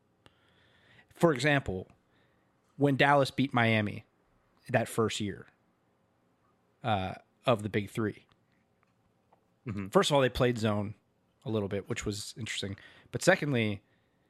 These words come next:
Speaker 2: Just started pouring here, by the way, if anybody's picking that up. Go ahead.
Speaker 1: Oh, I thought
Speaker 2: Sorry.
Speaker 1: that was you, uh,
Speaker 2: <laughs>
Speaker 1: shaking in your boots.
Speaker 2: <laughs>
Speaker 1: Um, but, uh, the, um, the, the, that Mavs team, they had, like, Sean Marion,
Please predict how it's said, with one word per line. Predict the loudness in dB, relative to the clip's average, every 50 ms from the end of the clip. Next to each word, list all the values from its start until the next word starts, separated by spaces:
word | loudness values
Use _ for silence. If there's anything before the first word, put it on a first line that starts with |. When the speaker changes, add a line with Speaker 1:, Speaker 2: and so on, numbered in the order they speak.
| _ _ _ _ -8
Speaker 2:
Just | -8 -4 0
started | 2 2 2 2 0
pouring | 0 2 2 2 0 -2
here, | -4 -6 -4
by | -4 -4 -4
the | -2 -2
way, | -4 -4 -4
if | -6 -10 -12 -10
anybody's | -8 -6 -6 -6 -6 -8 -10 -14 -18 -20 -20 _ -10
picking | -10 -8 -6 -4
that | -4 -2
up. | -2 -2 -4 _ _ _ _ _ _ _ _ _ _ _ _ _ _
Go | -4 -2
ahead. | -2 0 2
Speaker 1:
Oh, | 2
I | 2 2
thought | 4 2
Speaker 2:
Sorry. | 2 4
Speaker 1:
that | 4
was | 2 2 2
you, | 2 2 4 4 4
uh, | 2 4 2 2 0 0 -4 -4 -4
Speaker 2:
<laughs> |
Speaker 1:
shaking | -2 0 2 2 2 0 -2 -2 -2
in | -2 -4
your | -4 -6 -8 -4 0
boots. | 0 0 0 -2 -4 -6 -6 -8 -8 _ -2 -2 0
Speaker 2:
<laughs> | 2 2 2 2 4 4
Speaker 1:
Um, | 4 6 6 6 6 6 4 2 2 0 -2 -4 -6 -10 -14 -20 -20 -20 _ _ _ _ _ _ _
but, | 2 2 4 4
uh, | 4 4 4 4 4 4 2 0 -2 -6 _ _ _ _ _ _ _ _ _ _ _ -4
the, | 0 2 4 4 4 4
um, | 4 2 0 -2 -4 -8 -12 _ _ _ _ _ _ _ _ _ _ _ _ _ _ _ _ _ _ _ _ _ -4 0
the, | 0 0
the, | 0 0 -2 -2 2
that | 0 0 2
Mavs | 4 4 4 4 2 -2
team, | -2 -2 0 0 0
they | 0 0
had, | -2 -2 -2 0 0 -2 -2
like, | -2 -6 -8 -10 -12 -14 -10
Sean | -6 -2 0 2 2 2 0 0
Marion, | 0 0 2 2 2 0 0 -2 -2 -4 -6 -8